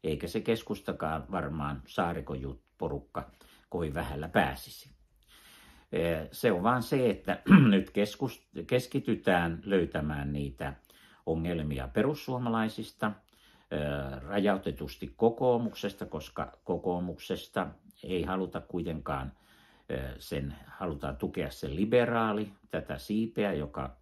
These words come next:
on lähellä sitä woke-kulttuuria kanssa, niin sillä tavalla siinä, ja kristilliset yritetään niin kuin painaa siihen, että ne on niitä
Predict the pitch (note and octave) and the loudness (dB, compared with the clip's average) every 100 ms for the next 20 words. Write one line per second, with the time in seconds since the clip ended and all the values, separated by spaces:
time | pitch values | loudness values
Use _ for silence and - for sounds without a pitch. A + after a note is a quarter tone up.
0 | _ - - - G2+ A2 C#3 F2+ C2+ - | _ -20 -20 -4 0 2 2 0 -4 -6
1 | C#2 C2+ C#2 C2+ - - - - - - | -6 -2 -2 -4 -10 -18 -20 -20 -16 -14
2 | - - F2 F#2+ - B2+ B2 B2 A#2+ A#2+ | -16 -10 -6 -6 -4 -2 0 -2 0 0
3 | A#2 - - G#2+ _ _ - - - - | 0 -4 -6 -8 _ _ -20 -20 -20 -20
4 | _ F#2 G2 F#2 F2+ C#2+ - - - - | _ 4 4 4 0 -4 -14 -18 -16 -8
5 | - G#2 F#2+ E2 E2 D#2+ - E2 E2 D2 | 0 0 2 0 0 -2 -2 -2 -2 -6
6 | - - G2 G2+ - A2 G2+ F#2+ E2 D2 | -12 -8 -4 -4 0 2 2 2 -2 -4
7 | - D2 - F2 D2+ D#2+ - D2+ C#2 C#2 | -8 -6 -6 -6 -4 -6 -6 -6 -4 -4
8 | C2+ - C#2 C2+ - B1 B1 F#2+ A#2 - | -6 -6 -6 -6 -6 -6 -4 -4 -4 -4
9 | F#2+ - - C#2+ C#2+ C#2 C#2 C2+ B1+ | -6 -6 -6 -6 -4 -4 -6 -6 -10